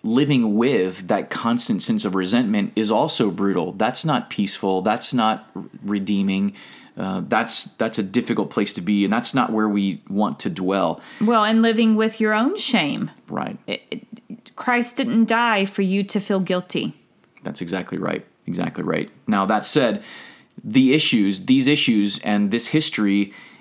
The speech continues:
Speaker 1: is potentially gonna reveal itself again and again and again as
Speaker 2: Right.
Speaker 1: your relationship changes, as you grow into new experiences together,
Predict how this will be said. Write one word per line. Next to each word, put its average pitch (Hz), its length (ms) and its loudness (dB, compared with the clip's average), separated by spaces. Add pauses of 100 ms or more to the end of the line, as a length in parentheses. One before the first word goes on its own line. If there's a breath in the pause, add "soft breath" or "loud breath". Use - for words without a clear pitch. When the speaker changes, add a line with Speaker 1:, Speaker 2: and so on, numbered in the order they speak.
(380 loud breath)
Speaker 1:
is 117 200 2
potentially 156 500 0
gonna 131 220 2
reveal 120 400 2
itself 98 580 -2
again 120 600 2
and 107 100 0
again 104 400 0
and 98 160 -4
again 95 540 -2
as 101 180 0
Speaker 2:
Right. 120 100 2
Speaker 1:
your 143 360 2
relationship 120 640 0
changes, 95 560 -2 (440 loud breath)
as 104 140 -2
you 127 120 4
grow 117 400 2
into 113 240 0
new 98 160 2
experiences 127 760 0
together, 110 600 0